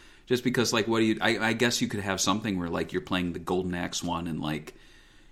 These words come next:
you defeat, uh, Death Adder, and then, like, he is revived and he helps, um, the villain in, like, a new Streets of Rage game. Like, I guess that would be kinda cool, but then you're also committing yourself to a ton of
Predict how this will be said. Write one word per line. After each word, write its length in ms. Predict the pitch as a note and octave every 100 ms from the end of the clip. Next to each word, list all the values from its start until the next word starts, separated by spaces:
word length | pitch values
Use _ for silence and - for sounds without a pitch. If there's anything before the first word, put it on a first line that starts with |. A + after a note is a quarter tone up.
| - - -
you 260 | E2+ F#2 F2
defeat, 560 | F2+ - G2+ F#2 - - - - - F2+
uh, 280 | E2+ - - A#1+ - -
Death 240 | F#2+ -
Adder, 400 | E2+ F#2 E2+ E2
and 200 | E2 F2
then, 180 | E2+ F2
like, 220 | E2 D#2+
he 240 | - F2+ E2+ E2 -
is 220 | F#2 -
revived 540 | F#2 E2 E2+ F2 E2+
and 100 | E2
he 80 | E2+
helps, 600 | E2 E2+ E2 - - - -
um, 420 | F2+ E2+ D#2+ D2
the 60 | E2
villain 640 | E2 F2 F2 E2+ F2 F2+ - - -
in, 200 | F#2 E2+
like, 220 | D#2+ D#2+
a 40 | E2
new 180 | F2 E2+
Streets 320 | - F2+ -
of 140 | C2+
Rage 320 | E2 G#2 G#2+
game. 320 | - G2 F#2+ G2
Like, 260 | F#2+ -
I 120 | -
guess 240 | F#3+ G3 -
that 100 | F2
would 120 | -
be 80 | -
kinda 260 | - F#2+
cool, 300 | F2 - G#2
but 180 | E2+ E2+
then 160 | G2+ F#2+
you're 160 | F2+
also 460 | E2 F2+ - F2+ E2
committing 400 | - F#2 F2 E2+
yourself 420 | E2 - D#2 D#2+
to 140 | - D2
a 40 |
ton 580 | - - G2+ F#2 F2 E2+
of 460 | E2 D#2+ E2 - -